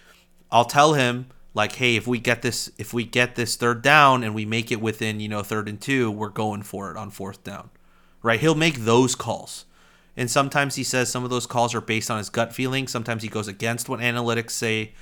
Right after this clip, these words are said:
Um, sometimes he goes with what analytics does, but he doesn't put a hand in to, "We need to run the ball here," or "We need to, we need to run this specific play here." Um, and so, like, just off of that,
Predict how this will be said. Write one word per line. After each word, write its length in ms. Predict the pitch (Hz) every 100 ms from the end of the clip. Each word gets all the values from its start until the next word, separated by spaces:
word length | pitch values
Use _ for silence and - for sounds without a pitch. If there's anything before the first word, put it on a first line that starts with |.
| - - - -
Um, 200 | 107 98
sometimes 340 | 113 110 113
he 60 | 104
goes 280 | 95 104 107
with 140 | 104
what 120 | 101
analytics 640 | 104 104 104 104 104 - - - - 113
does, 280 | 107 101 -
but 180 | 110
he 60 | 120
doesn't 360 | 131 143 - -
put 120 | 117
a 40 |
hand 420 | - 120 120 120
in 320 | 107 98 101 - _ - _ - - -
to, 380 | 110 104 107 -
"We 200 | 107 113
need 200 | 113 117
to 80 | 117
run 280 | 98 104 107
the 80 | 95
ball 220 | 92 90
here," 280 | 107 - - -
or 180 | 117 110
"We 140 | 113
need 260 | 113 117 113
to, 320 | 117 104 107 - _ -
we 100 | 113
need 140 | 113
to 80 | 113
run 280 | 104 110 104
this 160 | 110 107
specific 480 | - 104 98 104 -
play 240 | - 104
here." 280 | 110 101 104 _ _ _ _ _ _ _ _ -
Um, 400 | 104 95 92 - - - _ _ _ _ _ - - _ 110
and 120 | 110
so, 600 | - 120 110 107 110 - -
like, 160 | 110 107
just 200 | 147 165
off 160 | 170
of 80 | 131
that, 360 | 123 120 104